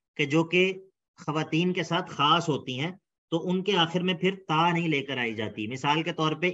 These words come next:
इमराअतुन हामिल, इमराअतुन हामिल कहा जाएगा, इमराअतुन हामिलतुन नहीं कहा जाएगा, आखिर में मुअन्नस की ता नहीं लेकर आई जाएगी, क्योंकि हमल जो है वो ख़वातीन के साथ खास है। इसी तरह कहते हैं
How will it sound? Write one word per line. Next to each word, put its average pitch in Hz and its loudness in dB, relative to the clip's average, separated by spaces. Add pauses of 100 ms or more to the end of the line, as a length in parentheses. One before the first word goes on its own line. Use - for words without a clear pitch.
इमराअतुन 170 0 (240)
हामिल, 165 4 (500)
इमराअतुन 143 -4
हामिल 156 2 (540)
कहा 151 2
जाएगा, 143 2
इमराअतुन 165 -2
हामिलतुन 165 2
नहीं 170 -2
कहा 135 -4
जाएगा, 98 -6 (420)
आखिर 127 0
में 180 2
मुअन्नस 147 -2
की 160 -2
ता 139 2 (480)
नहीं 151 2
लेकर 143 2
आई 117 2
जाएगी, 113 -4
क्योंकि 143 0 (400)
हमल 160 2
जो 175 4
है 175 2
वो 185 -2
ख़वातीन 151 -2
के 139 -4
साथ 123 -4
खास 107 -6
है। - -10
इसी 151 -2
तरह 165 0
कहते 151 -4
हैं 175 -4